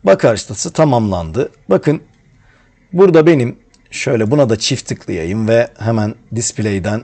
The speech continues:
bunu da bir bilinear yapayım. Görüntü kalitesi birazcık daha artsın bunun da. Bakın şöyle daha düzleştirdi. Şimdi burada, e,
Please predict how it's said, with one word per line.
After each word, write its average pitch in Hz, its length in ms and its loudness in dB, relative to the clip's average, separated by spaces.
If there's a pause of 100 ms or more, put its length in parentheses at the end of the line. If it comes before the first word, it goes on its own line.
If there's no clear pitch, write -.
(120)
bunu 113 200 -4
da 98 100 -4
bir 98 160 -4
bilinear 107 340 0
yapayım. 98 440 -4
Görüntü 104 320 -4
kalitesi 95 400 -6
birazcık 98 320 -6
daha 98 160 -6
artsın 104 420 -6
bunun 76 240 -12
da. 117 160 -10 (220)
Bakın 95 180 -12
şöyle 92 320 -8
daha 95 280 -4
düzleştirdi. 95 800 -6 (840)
Şimdi 262 320 2
burada, 196 440 4 (280)
e, 120 60 -4